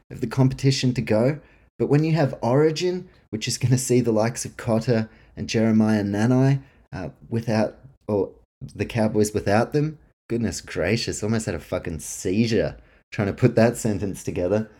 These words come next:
Um, but yeah, Origin series definitely gonna play a role in the Cowboys season. Uh,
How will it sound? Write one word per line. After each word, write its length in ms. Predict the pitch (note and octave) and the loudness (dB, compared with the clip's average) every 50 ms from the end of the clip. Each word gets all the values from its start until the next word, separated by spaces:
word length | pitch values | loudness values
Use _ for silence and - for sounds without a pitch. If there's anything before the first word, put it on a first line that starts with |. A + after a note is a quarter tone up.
| _ _ _ | _ _ _
Um, 200 | - A2+ A2 A2 | -4 -2 -2 -2
but 140 | A2 A#2 G#2 | 0 2 4
yeah, 200 | A#2 C3+ G#2+ F2+ E2+ - - | 6 6 6 6 2 -2 -4
Origin 560 | - A2 B2+ D3 D#3 D#3 C#3 A2 A#2 A#2 A2+ A2 | 0 2 4 4 4 4 4 2 2 2 2 2
series 540 | - - A#2+ A#2 A#2 A2+ A2+ A2+ A2+ - - - - - - | 0 0 0 2 4 4 4 2 0 -2 -8 -16 -20 -10 -4
definitely 460 | - A#2+ A2+ A2+ - A2+ D#2+ G2+ A2 | -2 0 0 0 -2 -4 0 0 0
gonna 180 | G2+ A2+ G#2 G2+ | 0 0 -2 -4
play 260 | - - - A2 G#2 | -4 -2 0 2 2
a 60 | G2+ | 2
role 400 | F#2+ F#2+ F#2+ F#2+ G2 F#2+ F#2 - - - _ _ - | 2 2 2 2 0 0 -2 -4 -10 -20 _ _ -12
in 120 | - F#2+ | -8 -6
the 60 | F#2 | -6
Cowboys 580 | F2+ - G#2+ G#2+ G2 G2+ G2+ G2+ G#2 G#2 G2 - | -6 -4 -2 -2 -2 0 0 2 2 2 2 0
season. 600 | - - A2+ G#2 G2+ G2+ G2 G#2+ G#2+ G2+ G#2 G#2+ _ _ _ _ _ _ - | -2 -2 -2 0 0 -2 -2 -4 -6 -6 -8 -12 _ _ _ _ _ _ -14
Uh, 120 | - F#2+ | -14 -14